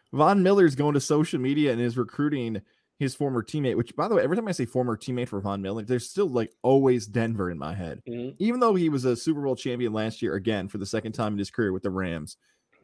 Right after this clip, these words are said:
Speaker 1: in that final drive against the Bengals where they have him and Aaron Donald on one side of the football, that's gonna go down, like, as a legendary, "What were the Bengals supposed to do when
Speaker 2: Right.
Speaker 1: Aaron Donald and Von Miller were on one side?"
Speaker 2: <laughs>
Speaker 1: He is now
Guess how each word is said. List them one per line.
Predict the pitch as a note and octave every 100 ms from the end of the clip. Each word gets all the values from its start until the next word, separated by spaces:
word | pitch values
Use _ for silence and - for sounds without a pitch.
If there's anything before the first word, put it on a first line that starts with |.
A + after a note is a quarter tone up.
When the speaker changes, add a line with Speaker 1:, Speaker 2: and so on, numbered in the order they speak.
| _
Speaker 1:
in | C3 C3
that | B2
final | - C3 C3+ A#2+ -
drive | A2 A2 G#2 A#2+ B2 F#2 F#2 A#2
against | E2+ A2 G#2+ - - _ _ _ _
the | B2
Bengals | F#2+ A2+ B2+ A#2+ A2
where | A2+
they | A2
have | A#2 G2+ _ _ _
him | - D#3 D#3
and | C#3+ -
Aaron | C3 C3+ B2
Donald | G#2+ A#2+ A#2
on | A2 G2+
one | G2+ A2+ A#2+
side | - A2
of | G#2
the |
football, | F#2 - G#2 E2
that's | F#2 -
gonna | D#3
go | A#2
down, | G#2+ G2+ F#2+
like, | F#2 F2
as | G#2 G#2+
a | G#2+
legendary, | F#2+ F2+ G#2 G2 G2 F#2
"What | G2 A#2
were | B2+
the | A#2+
Bengals | G#2 G#2+ G#2 G2+
supposed | A2 G#2+ G2+ -
to |
do | D#2 - G#1 - _
when | F2+ -
Speaker 2:
Right. | G2
Speaker 1:
Aaron | G2 G#2
Donald | F#2 F#2 F#2+
and | G2+
Von | G2 G2+ G2+
Miller | G2+ F#2+ F2+
were | F#2 F#2
on | F2+
one | E2+ F2
side?" | G#2 F2+ C#2
Speaker 2:
<laughs> | A2+ - A2 F#2+ G#2 -
Speaker 1:
He | - F3
is | D3+
now | E3